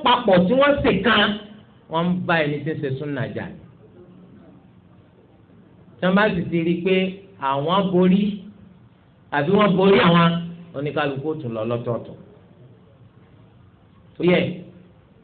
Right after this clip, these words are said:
kó sì lọ́ọ́ mà pé kò sí tọ̀rí ikọ̀ ẹnìkan tó lè jẹ́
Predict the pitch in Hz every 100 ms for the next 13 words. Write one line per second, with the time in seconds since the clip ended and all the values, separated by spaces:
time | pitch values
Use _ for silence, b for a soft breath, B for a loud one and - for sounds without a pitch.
0 | _ _ - 320 - 269 285 254 151 -
1 | - - - - - - - 294 247 226
2 | - 339 285 226 262 285 240 226 202 180
3 | - - 240 226 - - - - _ _
4 | - _ - _ _ _ - _ _ -
5 | 320 330 302 196 - 190